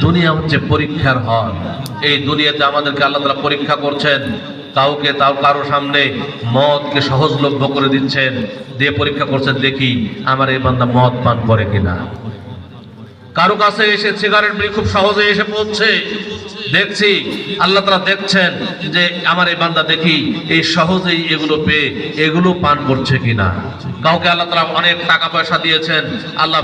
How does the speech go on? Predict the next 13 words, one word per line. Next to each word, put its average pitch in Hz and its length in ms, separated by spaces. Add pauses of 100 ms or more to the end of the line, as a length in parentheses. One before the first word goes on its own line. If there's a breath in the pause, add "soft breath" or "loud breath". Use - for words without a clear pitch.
(120)
দেখতে 180 260
চাচ্ছেন, 156 420
দেখি 143 260 (340)
আমার 151 240
এই 151 80
বান্দা 147 380 (240)
অঢেল 156 380 (120)
টাকা 143 200
পয়সা 143 280
পেয়ে, 139 300 (340)
ধন 147 200
সম্পদ 143 420 (100)
পেয়ে 139 200